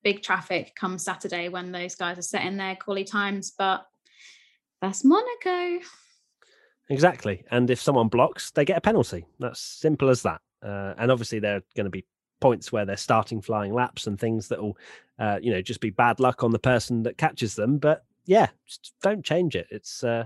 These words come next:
Speaker 2: yeah, did, was not a fan of that. Um, another question, Melon underscore Twitch. Should Monaco change its format to make the racing more entertaining for fans? No, what format? Unless you get rid of the walls and you, you know,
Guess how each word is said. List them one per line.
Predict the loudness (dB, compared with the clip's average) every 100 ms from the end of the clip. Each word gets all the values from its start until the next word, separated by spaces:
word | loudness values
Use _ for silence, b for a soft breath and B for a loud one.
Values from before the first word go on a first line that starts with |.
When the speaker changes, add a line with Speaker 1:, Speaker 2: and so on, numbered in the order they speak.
| -10 b b b -6
Speaker 2:
yeah, | -6 -4
did, | -8 -2
was | 0 4
not | 2 2
a | -4
fan | -2 -2 -4
of | -10
that. | -12 -14 _ -4
Um, | 0 4 2 2 2
another | 2 4
question, | 4 2 -2 4
Melon | 6 6 4 2 -2
underscore | -4 -2 -4
Twitch. | 2 2 2 -2 B B B -2
Should | 4 4 4
Monaco | 6 6 6 4 2 2
change | 2 4 4
its | -2
format | -2 2 4 2 -2
to | -4
make | -4 -4
the | -2
racing | -2 -2 -2 -4
more | -2 -2
entertaining | -2 0 0 2 2
for | 0
fans? | 4 4 4 0 -6 0
No, | 0 0 0
what | -4 -2
format? | 2 4 4 0 B B B
Unless | 2 2
you | 4
get | 2
rid | 6 6 6
of | 4
the | 4
walls | 4 2 0 -6 -8 -2
and | 2 2 2
you, | -2 -2
you | 4 6
know, | 6 2